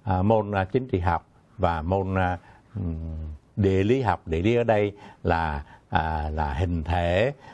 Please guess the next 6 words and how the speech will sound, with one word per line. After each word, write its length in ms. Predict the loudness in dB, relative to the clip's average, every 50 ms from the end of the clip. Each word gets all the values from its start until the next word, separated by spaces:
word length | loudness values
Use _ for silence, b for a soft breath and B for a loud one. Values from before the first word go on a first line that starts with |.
| B B -2
là, 460 | 0 0 0 0 -2 -2 -4 -6 -8 B B B
à, 160 | -2 0 0 0
vị 320 | 0 0 2 2 2 0 2 2
trí, 400 | 2 2 4 2 2 0 -2 -6 B B B B _
là, 400 | 0 0 0 0 0 -2 -4 -6 B B B B -6
à, 120 | -2